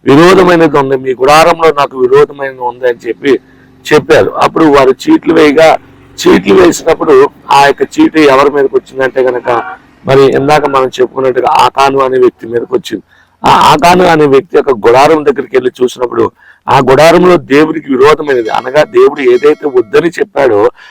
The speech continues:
ఆ వద్దని చెప్పి దాచుకున్నటువంటి ఆ బంగారము, వెండి, ఆ షేనారు వస్త్రాల గుడారంలో కనపడి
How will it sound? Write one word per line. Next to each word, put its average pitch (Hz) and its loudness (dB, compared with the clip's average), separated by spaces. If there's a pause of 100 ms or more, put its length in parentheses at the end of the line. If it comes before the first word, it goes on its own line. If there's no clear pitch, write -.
(200)
ఆ 127 2
వద్దని 131 2
చెప్పి 156 -2
దాచుకున్నటువంటి 147 0
ఆ 127 0
బంగారము, 139 -2
వెండి, 123 0
ఆ 123 0
షేనారు 123 -6
వస్త్రాల 117 -4
గుడారంలో 113 -6
కనపడి 104 -10